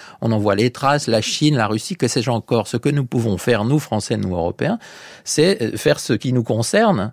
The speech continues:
hein, c'est-à-dire purger ce passé colonial, y compris dans nos mentalités, et s'engager avec des États qui ont leur dignité, aussi leur intérêt, en reconnaissant ce qu'ils sont, euh, et en faisant des gestes. Et je termine,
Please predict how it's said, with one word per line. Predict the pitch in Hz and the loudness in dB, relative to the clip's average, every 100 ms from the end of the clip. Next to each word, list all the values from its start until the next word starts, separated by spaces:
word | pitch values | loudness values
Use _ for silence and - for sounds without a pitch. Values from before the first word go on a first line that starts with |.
| - | -6
hein, | 107 151 | -4 -2
c'est-à-dire | - 107 110 110 120 | -2 0 0 0 -2
purger | - 185 160 143 165 | 0 0 2 4 2
ce | 165 107 | 2 -2
passé | - 101 - | -2 -2 -2
colonial, | 113 107 101 113 151 214 - - - | 0 0 2 2 2 0 -6 -14 -12
y | |
compris | - 120 147 | -6 -2 0
dans | 123 101 | 2 2
nos | 95 | 0
mentalités, | 101 117 113 107 107 - 233 - - - - | 0 0 0 0 -2 0 0 0 -20 -20 -4
et | 104 | -2
s'engager | - 226 220 170 147 170 185 | 2 4 6 4 4 4 2
avec | 120 117 104 101 | 2 0 0 2
des | 104 90 87 123 | 2 4 2 0
États | 233 285 240 _ _ - _ | 2 2 0 _ _ -20 _
qui | - | 0
ont | 139 | 4
leur | 131 101 | 4 2
dignité, | 135 139 131 156 214 | -2 -2 0 2 4
aussi | 214 - 160 | 2 2 2
leur | 139 98 | 4 2
intérêt, | 120 113 110 101 185 240 196 | 0 0 0 2 0 -2 -2
en | 95 | 0
reconnaissant | 85 147 151 139 123 - 131 131 | 2 2 4 2 0 -2 -2 -2
ce | - | -2
qu'ils | 147 92 | -2 -4
sont, | - - 196 285 - - - - - | -4 -2 -2 -2 -12 -20 -20 -14 -2
euh, | 107 113 104 - | 2 4 4 4
et | 131 190 | 4 6
en | 143 104 | 4 2
faisant | - 120 180 | 0 2 4
des | 180 | 2
gestes. | 151 240 139 | 4 2 2
Et | |
je | - | 0
termine, | 131 123 190 269 | 2 2 2 2